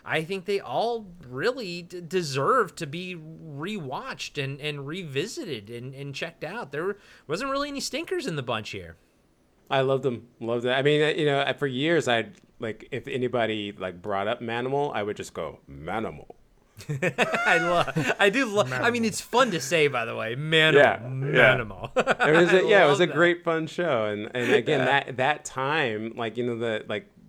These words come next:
Speaker 2: uh, from the seventies to, to, like, the, the eighties, they were, again, they were just, they were trying to do this stuff that just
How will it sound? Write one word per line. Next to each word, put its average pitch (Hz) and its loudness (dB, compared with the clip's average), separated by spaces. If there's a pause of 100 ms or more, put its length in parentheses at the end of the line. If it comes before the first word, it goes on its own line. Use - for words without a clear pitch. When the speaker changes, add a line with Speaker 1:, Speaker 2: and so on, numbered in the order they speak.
(180)
Speaker 2:
uh, 101 -4
from 107 -12
the 101 -4
seventies 107 -8
to, 101 -4 (100)
to, 101 -8
like, 95 -8
the, 95 -4
the 101 -8
eighties, 117 -4
they 117 -4
were, 135 -2 (500)
again, 175 0
they 170 2
were 180 2
just, 180 -10 (100)
they 156 -2
were 170 0
trying 170 -2
to 147 0
do 131 -2
this 143 -4
stuff 139 -4
that 120 -4
just 120 -12